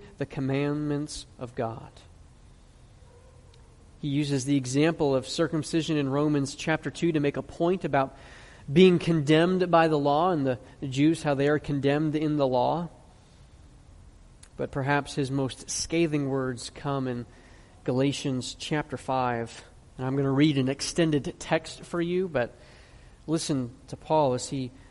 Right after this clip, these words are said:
talks about this issue, addressing the same thing with the Galatian church that was going on here in the book of Philippians.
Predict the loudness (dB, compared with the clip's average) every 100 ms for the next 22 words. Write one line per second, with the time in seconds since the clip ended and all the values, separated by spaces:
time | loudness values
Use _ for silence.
0 | -20 -20 -18 -2 0 0 0 0 0 0
1 | 0 0 0 0 4 4 6 8 8 6
2 | 6 6 6 6 6 4 4 4 6 4
3 | 2 4 6 8 6 2 -4 -2 -2 -2
4 | -4 -4 -2 0 2 0 2 0 0 -6
5 | -6 -4 -2 -4 -6 -4 -4 -4 -10 -14
6 | -20 -20